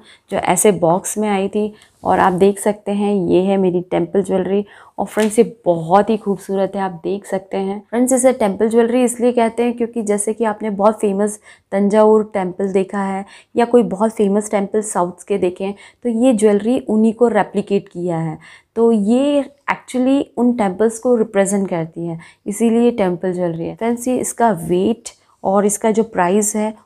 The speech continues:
वो मैं आप लोगों के साथ शेयर कर लूँगी। ये almost दस तोले का था और फ्रेंड्स, ये सबसे ज़्यादा लाइट वेटेड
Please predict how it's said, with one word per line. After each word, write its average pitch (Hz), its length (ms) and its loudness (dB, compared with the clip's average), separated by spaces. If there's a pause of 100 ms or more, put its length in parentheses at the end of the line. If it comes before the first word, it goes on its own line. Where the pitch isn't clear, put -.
(140)
वो 202 60 -2
मैं 202 180 2
आप 180 220 -4
लोगों 185 140 -2
के 202 100 -2
साथ 202 200 -4
शेयर 196 380 2
कर 214 200 0
लूँगी। 208 340 2
ये 233 220 2
almost 190 600 0
दस 180 180 -2
तोले 202 320 2
का 202 180 4
था 202 220 -2 (400)
और 202 100 -2
फ्रेंड्स, 220 400 0
ये 226 100 4
सबसे 233 560 2
ज़्यादा 196 540 2 (340)
लाइट 170 400 0
वेटेड 226 320 2